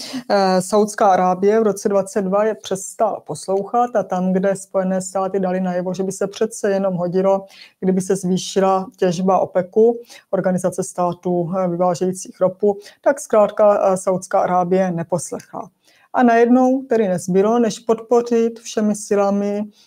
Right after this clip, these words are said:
eh, americké tě-, těžařské společnosti, aby těžili ropu v absolutním měřítku. Dokonce, eh, cituji, eh, "mají být delší vrty a z každého vrtu se má získávat více".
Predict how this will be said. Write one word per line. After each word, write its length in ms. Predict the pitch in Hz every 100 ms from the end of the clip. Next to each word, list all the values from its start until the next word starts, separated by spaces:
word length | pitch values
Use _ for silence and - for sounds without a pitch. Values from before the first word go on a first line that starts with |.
| _
eh, 60 | 202
americké 600 | 190 202 208 220 - 214
tě-, 120 | 214
těžařské 640 | 202 214 202 202 - 220 208
společnosti, 960 | - 208 202 - 202 - - - 196 190 - - -
aby 220 | 190 175
těžili 440 | 202 196 190 208 196
ropu 300 | 190 190 196
v 200 | - -
absolutním 720 | - - - 208 208 202 185
měřítku. 600 | 180 185 185 208 - -
Dokonce, 680 | 196 185 202 196 - 208 196 196 - - _
eh, 160 | 196 185
cituji, 720 | - 202 214 208 202 202 202 - _
eh, 260 | 202 190 190
"mají 360 | 196 196 196
být 260 | 190 190 190 185
delší 540 | 175 220 233 - 240
vrty 340 | 202 196 214
a 80 | 202
z 80 | -
každého 420 | 202 190 202 196
vrtu 300 | 185 180 190
se 220 | 185 - 190
má 300 | 190 180 185
získávat 840 | - 170 - 185 180 170 170 165 _
více". 480 | 170 180 175 - 165